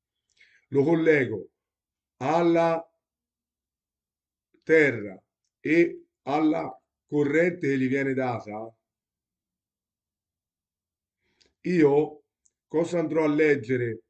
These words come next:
nella porta, per esempio, A due? A seconda di come ruoto questa,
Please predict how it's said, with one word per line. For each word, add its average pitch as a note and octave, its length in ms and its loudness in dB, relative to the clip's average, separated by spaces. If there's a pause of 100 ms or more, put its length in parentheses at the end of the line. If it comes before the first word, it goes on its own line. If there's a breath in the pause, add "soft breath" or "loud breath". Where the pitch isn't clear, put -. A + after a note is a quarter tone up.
(540)
nella B2 300 -6
porta, B2+ 400 -6
per A#2 120 -10
esempio, A#2+ 580 -6
A B2 160 -6
due? A2 420 -10 (380)
A B2 120 -10
seconda E3 480 -2
di C#3+ 120 -4
come C#3+ 460 -2
ruoto C#3 440 -2
questa, B2+ 640 -6